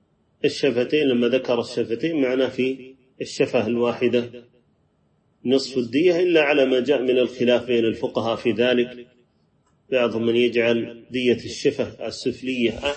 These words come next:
أكثر من العلوية، كذلك حتى في البيضتين منهم من يجعل البيضة اليسرى أكثر من اليمنى، وهذه كلها مسائل اجتهادات،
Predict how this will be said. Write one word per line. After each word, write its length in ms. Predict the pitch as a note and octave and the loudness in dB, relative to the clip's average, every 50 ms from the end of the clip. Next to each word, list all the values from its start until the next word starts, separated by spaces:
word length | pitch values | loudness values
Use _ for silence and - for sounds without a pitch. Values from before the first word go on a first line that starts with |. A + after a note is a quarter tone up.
| - | 0
أكثر 600 | D#3 D#3+ D#3 - - D3+ C3+ B2+ - - C3 B2+ - _ _ _ _ - | -2 -2 -2 -2 0 0 0 0 -2 -6 -16 -18 -20 _ _ _ _ -6
من 140 | B2+ B2+ B2 | -2 0 0
العلوية، 840 | A#2+ A#2 G#2+ A#2+ B2 A#2+ C3 C#3+ C3+ B2+ A#2+ A#2 A#2+ - - - - _ _ _ | 0 0 0 0 0 0 0 0 0 0 0 -2 -4 -8 -16 -20 -20 _ _ _
كذلك 400 | - - A2 G#2+ C3+ D3+ D3 C#3 | -6 -2 0 2 4 4 2 0
حتى 320 | - - - - - D3 B2 | -2 -6 -8 -6 -4 -4 -4
في 100 | A2 C3+ | -2 -4
البيضتين 600 | B2 A#2 B2+ B2 A#2+ B2 A#2+ - C3+ C3+ C3+ C3 C3+ - - - - - - - _ - - _ _ _ _ _ _ _ _ - | -2 -2 0 0 0 0 -2 -2 -2 -4 -4 -4 -8 -12 -18 -20 -20 -20 -20 -20 _ -20 -20 _ _ _ _ _ _ _ _ -10
منهم 280 | B2 B2 A#2+ B2 A#2+ A#2+ | -8 -6 -6 -4 -4 -2
من 180 | A#2+ A#2+ B2 B2 A#2+ A#2+ B2 - A#2+ | -2 -2 -2 -4 -8 -14 -16 -8 -4
يجعل 680 | B2+ B2 A#2+ A#2 A#2+ A#2 A#2 A#2+ - A#2+ A#2 - - - - _ _ - - _ _ _ _ _ _ _ - - _ _ - _ _ - | -2 -2 -2 -2 -2 0 0 0 -2 -4 -10 -18 -20 -20 -20 _ _ -20 -20 _ _ _ _ _ _ _ -20 -20 _ _ -20 _ _ -2
البيضة 720 | C3 B2 A#2 A#2 B2+ B2+ A#2+ A2+ B2 A2 - - A#2 A2+ - _ _ _ _ _ _ _ - | 0 0 2 2 2 2 2 2 0 -2 -2 -6 -16 -20 -20 _ _ _ _ _ _ _ -8
اليسرى 680 | B2+ A#2+ A#2 B2 C3+ B2+ - - C#3 C3+ C3 A#2+ A2+ - B2+ A#2+ A#2 | -6 -4 -2 -2 -2 -2 -2 -2 0 0 2 0 0 -4 -8 -10 -8
أكثر 440 | C3 C3 - - - C#3 B2+ A#2 A2 | -8 -8 -8 -6 -2 -2 -2 0 -2
من 200 | A#2 A#2 A#2 A#2 - - - | -4 -6 -6 -8 -10 -10 -8
اليمنى، 500 | A#2 A2 A2+ B2+ C#3 C3+ C3 B2+ B2+ B2+ - - - - - - _ _ _ _ _ _ _ _ _ | -6 -2 0 2 2 4 4 2 0 -2 -6 -12 -18 -20 -20 -20 _ _ _ _ _ _ _ _ _
وهذه 180 | - G#3+ F#3 E3+ | 0 2 2 2
كلها 280 | - - F#3+ E3 C#3+ | 2 4 4 4 6
مسائل 460 | C3+ C3 B2+ - - D3 C#3 B2+ C3 B2+ | 4 4 2 2 4 4 4 4 2 0
اجتهادات، 840 | A#2+ A#2+ - - D3+ C3+ C3 B2+ C3+ C#3+ D#3 E3+ D#3+ D3+ D#3 E3+ | -4 -4 -2 0 2 4 4 6 6 4 4 2 0 -4 -8 -16